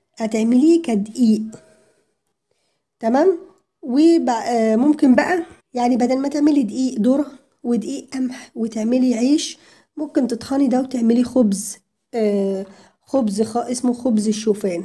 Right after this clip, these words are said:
وانا ان شاء الله هعمل لك فيديو مخصوص عن ازاي تعملي الخبز ده. يبقى في طريقتين، يا اما تشربيها، يا اما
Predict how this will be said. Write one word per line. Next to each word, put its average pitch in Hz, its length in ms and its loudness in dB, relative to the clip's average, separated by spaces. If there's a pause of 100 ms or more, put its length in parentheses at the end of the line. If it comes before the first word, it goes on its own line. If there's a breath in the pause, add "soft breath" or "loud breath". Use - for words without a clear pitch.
وانا 262 200 -2
ان 247 60 -2
شاء - 160 -6
الله 254 220 -8
هعمل 247 340 0
لك 247 160 -2
فيديو 233 280 -2
مخصوص 254 460 -2 (340 loud breath)
عن 254 140 -4
ازاي 247 280 0
تعملي 240 300 -2
الخبز 208 360 0
ده. 196 100 -6
يبقى 220 180 -8
في 285 120 0
طريقتين، 185 500 -2
يا 196 80 -4
اما 240 140 2
تشربيها، 233 560 0 (520 loud breath)
يا 214 200 -6
اما 277 280 -2